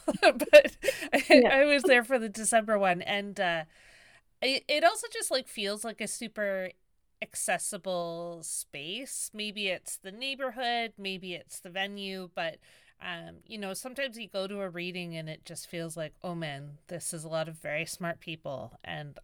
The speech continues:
Speaker 1: I don't
Speaker 2: Mm-hmm.
Speaker 1: belong here." And, uh, maybe it's that the Little Fernwood has that kind of history of being, like, just an open community space that it feels just like anyone could walk in the door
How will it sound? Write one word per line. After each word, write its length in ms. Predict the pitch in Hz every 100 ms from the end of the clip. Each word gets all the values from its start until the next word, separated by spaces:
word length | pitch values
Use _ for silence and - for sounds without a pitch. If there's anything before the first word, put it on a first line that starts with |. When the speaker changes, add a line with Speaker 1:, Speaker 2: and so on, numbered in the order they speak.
| -
Speaker 1:
I 160 | 175
don't 220 | 180 180 -
Speaker 2:
Mm-hmm. 0 |
Speaker 1:
belong 360 | 170 151 160
here." 400 | - 160 143 - -
And, 360 | 165 160 160 - - - _ -
uh, 80 | 202
maybe 340 | 196 196 196
it's 260 | 175 - -
that 240 | 190 165 - -
the 100 | 196
Little 240 | 190 175
Fernwood 440 | 170 170 156 180 180
has 300 | 185 170 165
that 220 | 180 -
kind 200 | - 170
of 160 | 165 -
history 500 | - - - 269 302
of 180 | 233 -
being, 280 | 185 202
like, 200 | 202 170 - _ _ -
just 240 | - 165 190
an 120 | 175
open 320 | 170 165 175
community 580 | 160 - 180 175 175 175
space 580 | - - 196 247 - -
that 160 | 180 165
it 200 | 165 - - - _ _
feels 440 | - - 220 208 -
just 280 | 196 180 196
like 220 | 170 -
anyone 420 | 202 202 190 180
could 180 | 170 190
walk 260 | 175 165 -
in 100 | 175
the 120 | 170
door 500 | 165 165 156 151 143